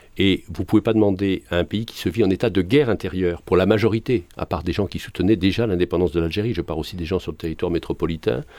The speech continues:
de dire « on va abolir en mille neuf cent cinquante-quatre, au moment d'une guerre, la peine de mort ».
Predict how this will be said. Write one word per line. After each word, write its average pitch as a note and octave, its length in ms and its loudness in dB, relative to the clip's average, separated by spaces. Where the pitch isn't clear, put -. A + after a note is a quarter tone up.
de F2 100 2
dire « G2+ 300 2
on F#2+ 80 4
va G2 140 4
abolir G2 440 2
en F2+ 80 0
mille G#2+ 140 6
neuf A2 100 6
cent G#2+ 100 0
cinquante-quatre, F2 800 -4
au - 80 -4
moment F#2 240 4
d'une C#2+ 240 -2
guerre, A#2 400 0
la E2 100 -2
peine G2+ 180 2
de F#2 80 2
mort ». E2+ 300 -2